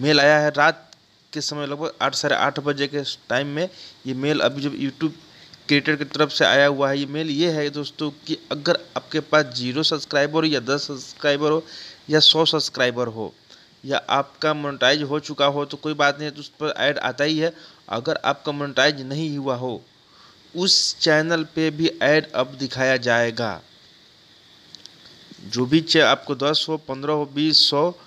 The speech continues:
उस चैनल पे भी अब आपको ऐड दिखाया जाएगा। और ये जो इनकम होगा, जो पैसा है दोस्तों, जो revenue है, वो दोस्तों आपको नहीं मिलेगा।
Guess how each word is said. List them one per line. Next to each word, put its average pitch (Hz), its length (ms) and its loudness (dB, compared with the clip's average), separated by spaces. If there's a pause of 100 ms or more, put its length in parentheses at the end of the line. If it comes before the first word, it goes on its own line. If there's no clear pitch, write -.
(500)
उस 175 200 -6
चैनल 151 340 0
पे 151 140 0
भी 151 180 0
अब - 340 -2 (140)
आपको 131 480 0
ऐड 143 260 4
दिखाया 123 380 -2
जाएगा। 113 580 0 (600)
और 156 280 0
ये 156 120 -6
जो 143 340 -4
इनकम 135 400 -4
होगा, 160 200 2
जो 151 120 0
पैसा 120 420 2
है 151 80 6
दोस्तों, 165 500 -2 (600)
जो 123 200 -2
revenue 131 560 0
है, 170 180 2 (440)
वो 160 140 0
दोस्तों 165 360 0 (220)
आपको 147 600 2
नहीं 143 260 -4
मिलेगा। 123 480 -2